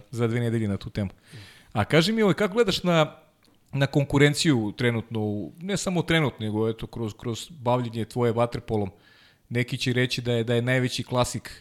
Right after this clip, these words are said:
Speaker 1: e, meč Srbija-Hrvatska. Imali smo i onako periodično,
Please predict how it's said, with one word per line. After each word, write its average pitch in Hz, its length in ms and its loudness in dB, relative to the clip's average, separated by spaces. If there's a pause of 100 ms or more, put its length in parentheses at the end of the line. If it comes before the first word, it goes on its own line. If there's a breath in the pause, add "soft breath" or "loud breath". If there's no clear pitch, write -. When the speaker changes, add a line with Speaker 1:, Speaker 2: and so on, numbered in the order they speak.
(480 soft breath)
Speaker 1:
e, 123 60 -6 (180)
meč 120 220 0
Srbija-Hrvatska. 123 1080 -2
Imali 127 300 0
smo 120 260 -4
i 120 220 -2 (380 loud breath)
onako 123 520 -4
periodično, 123 840 0